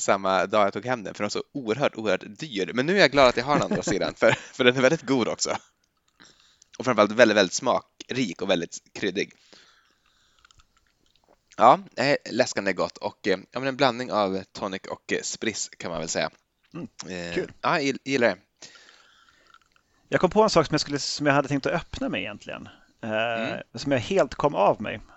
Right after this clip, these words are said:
Speaker 2: Eh, det är som att jag hade någon, någon grej om att gin och tonic brukar vara, och för mig absolut och för många andra också som jag har stött på,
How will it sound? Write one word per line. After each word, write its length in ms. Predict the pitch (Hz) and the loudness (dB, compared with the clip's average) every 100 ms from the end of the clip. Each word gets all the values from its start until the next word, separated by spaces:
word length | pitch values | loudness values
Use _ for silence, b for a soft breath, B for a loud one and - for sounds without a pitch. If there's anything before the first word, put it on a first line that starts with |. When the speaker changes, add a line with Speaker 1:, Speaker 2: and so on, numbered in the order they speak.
| B B | B B
Speaker 2:
Eh, 760 | 110 107 55 55 53 53 - - - - _ _ b b b b - | -12 -10 -8 -8 -8 -10 -12 -14 -18 -20 _ _ b b b b -2
det 100 | 151 | -2
är 40 | |
som 120 | 143 | 0
att 200 | 160 _ _ _ _ _ _ _ _ | -2 _ _ _ _ _ _ _ _
jag 100 | 147 | -2
hade 240 | 139 175 170 | 2 2 4
någon, 260 | 175 156 | 2 2
någon 260 | 151 151 147 | 0 0 0
grej 400 | 143 165 147 120 | 0 2 0 0
om 120 | 113 | 0
att 320 | 113 - - - _ - | -2 -4 -16 -20 _ -10
gin 220 | 123 135 | -2 0
och 80 | 135 | 0
tonic 440 | - 180 170 156 - - _ _ _ _ _ _ | -2 -2 -2 -6 -8 -20 _ _ _ _ _ _
brukar 720 | - 127 156 170 127 - - 185 | -16 -4 0 0 -2 -2 4 6
vara, 220 | 123 113 | 6 4
och 120 | 123 | -2
för 120 | - | -2
mig 320 | 135 190 151 | 0 2 0
absolut 460 | 120 - - 156 113 | -4 -6 -4 -4 -4
och 60 | 110 | -8
för 80 | |
många 220 | 123 117 127 | -6 -2 -2
andra 200 | 117 131 | 0 0
också 340 | - 185 139 | 0 -4 -4
som 160 | - 120 | -6 -6
jag 100 | 110 | -6
har 60 | |
stött 220 | 107 117 | -6 -10
på, 240 | - 113 | -8 -10